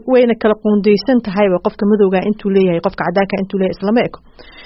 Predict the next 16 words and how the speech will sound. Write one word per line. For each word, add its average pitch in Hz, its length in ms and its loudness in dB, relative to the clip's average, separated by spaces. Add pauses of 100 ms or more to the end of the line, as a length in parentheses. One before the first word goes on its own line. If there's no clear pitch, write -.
(160)
Marka - 260 -4
intii 277 300 0
madowga 262 340 2
lahayd 214 260 0
ba - 80 -4
anaga 233 220 0
kasii 214 260 -6
hooseynaa 160 540 -6
oo 190 180 -2
Muslim 202 360 -2
ku 196 100 -6
nahay, 196 260 0
oo 180 120 -4
Soomaali 185 340 -4
ku 185 140 -12
nahay. 165 200 -8